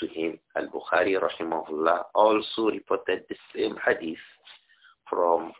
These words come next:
Qabisa, that is Al-Imam Qabisa ibn Uqbah, Abu Amir at-Taymi, Qabisa ibn Uqbah,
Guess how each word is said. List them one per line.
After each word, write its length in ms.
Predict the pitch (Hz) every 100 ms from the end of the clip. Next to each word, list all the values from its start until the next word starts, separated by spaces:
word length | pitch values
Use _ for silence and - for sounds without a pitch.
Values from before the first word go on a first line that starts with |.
| -
Qabisa, 540 | - 90 98 - 73 - _
that 120 | - -
is 100 | 82 - -
Al-Imam 520 | - 82 85 82 82 _ _ _ - - _ -
Qabisa 560 | 80 - 87 - 85 80
ibn 220 | 73 76
Uqbah, 560 | 78 95 - 76 82 - - _ _ _ _ _ -
Abu 600 | - - 78 78 78 76 -
Amir 440 | 82 85 90 82 - - - _ _ _ -
at-Taymi, 1040 | 80 - _ - 87 87 82 82 80 78 - _ _ _ - -
Qabisa 680 | 85 - 85 87 - - 82 -
ibn 320 | 78 80 76
Uqbah, 600 | 76 78 87 - - 85